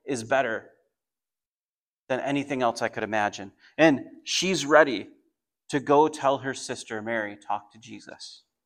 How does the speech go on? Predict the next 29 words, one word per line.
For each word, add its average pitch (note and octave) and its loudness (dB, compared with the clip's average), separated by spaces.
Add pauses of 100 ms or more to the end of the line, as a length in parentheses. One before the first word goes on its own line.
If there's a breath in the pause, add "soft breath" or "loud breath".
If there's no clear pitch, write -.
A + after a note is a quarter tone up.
(960)
Jesus A#2 -6
wants G#2+ 2
to A2+ -12
see - -8
you." G2+ -14 (800 loud breath)
And D#3+ 12
as E3 8
soon B3+ 0 (220 loud breath)
as D3 4
she E3 2
heard F3+ 2
that, F#2+ 4 (680)
Mary, C3+ 2 (460)
she - 0
arose F3+ 4
quickly D3+ 0
and B2+ -2
came C3+ -4
to D3 -4
him. A#2+ -2
Now A#2+ 6
Mary F#3 4
was D3 0
sitting B2+ -2
still, D#3+ 2
being D3+ 0
taken D3+ -4
care D3 0
of, G#2+ -2